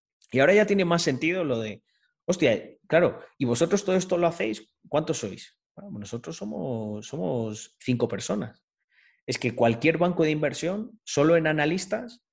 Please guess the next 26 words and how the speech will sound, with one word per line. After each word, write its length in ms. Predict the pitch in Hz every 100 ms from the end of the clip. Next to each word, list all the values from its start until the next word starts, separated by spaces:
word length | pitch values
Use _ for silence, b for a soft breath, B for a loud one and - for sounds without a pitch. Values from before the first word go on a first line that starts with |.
| _ _ -
ya 140 | 143
se 100 | 170
le 100 | 160
habían 380 | 151 143 135 127
ido 400 | 127 123 117 113
en 100 | 113
salarios 1080 | - 113 117 117 113 113 110 110 110 107 113 113 107 107
tres 220 | 127 123
millones 380 | 123 117 113 104
de 100 | 107
dólares 500 | 156 196 104 95 -
para 220 | - 117
pagar 400 | 110 107 117 117
a, 440 | 113 110 107 107 107
a, 240 | - 113
a 260 | 110 120 117
veinte 340 | 131 135 127
analistas 680 | 117 110 123 123 120 110 -
a 240 | 135 117 113
sesenta 520 | - 113 123 120 104
K, 260 | 147 190 - _ _ _ _ _ -
eh, 160 | 107 110
por 180 | 113
decir 280 | 107 104 120
algo, 280 | 107 95 92
¿eh? 160 | 185